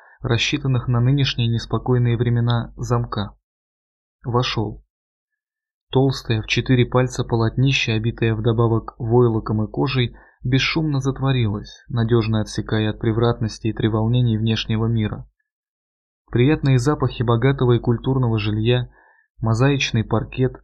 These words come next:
лепнина потолков, стены, обтянутые штофной тканью, а не бумажными обоями, все сейчас радовало сердце Валентина.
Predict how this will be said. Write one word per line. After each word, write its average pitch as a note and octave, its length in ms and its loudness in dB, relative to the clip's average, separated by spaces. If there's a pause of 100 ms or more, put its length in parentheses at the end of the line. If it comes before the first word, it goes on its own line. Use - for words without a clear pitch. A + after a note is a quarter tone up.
(360)
лепнина A#2+ 460 2
потолков, A2 640 -2 (260)
стены, B2+ 540 0
обтянутые A#2 580 -2
штофной A#2 480 -4
тканью, B2 520 0
а - 20 0
не A2+ 100 0
бумажными A2+ 560 0
обоями, A2+ 640 0 (480)
все - 260 -2
сейчас - 420 -2
радовало B2 400 2
сердце A#2+ 420 -2
Валентина. A#2 720 -2